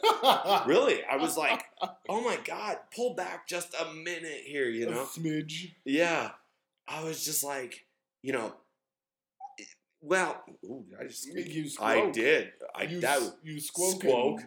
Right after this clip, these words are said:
Speaker 1: <laughs> Yes.
Speaker 2: I squoke.
Speaker 1: I don't know what the past tense of squeaked is.
Speaker 2: I think it's squoke.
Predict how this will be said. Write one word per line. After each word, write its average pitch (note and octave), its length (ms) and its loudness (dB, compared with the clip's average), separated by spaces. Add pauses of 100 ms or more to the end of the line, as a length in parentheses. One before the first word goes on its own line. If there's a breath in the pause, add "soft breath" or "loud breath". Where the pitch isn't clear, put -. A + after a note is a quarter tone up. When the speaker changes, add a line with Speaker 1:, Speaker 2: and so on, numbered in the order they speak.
(100)
Speaker 1:
<laughs> - 240 -10
Yes. G3 340 4
Speaker 2:
I - 100 2
squoke. D#3 540 4 (120)
Speaker 1:
I F3+ 60 4
don't G3+ 260 4
know G3+ 120 4
what G3+ 260 4
the F3+ 80 -2
past D#3+ 440 0
tense E3 260 -4
of C#3 140 -10
squeaked - 680 -14 (140)
is. A2 260 -18 (380)
Speaker 2:
I - 100 0
think G3+ 220 -6
it's - 200 -4
squoke. - 400 0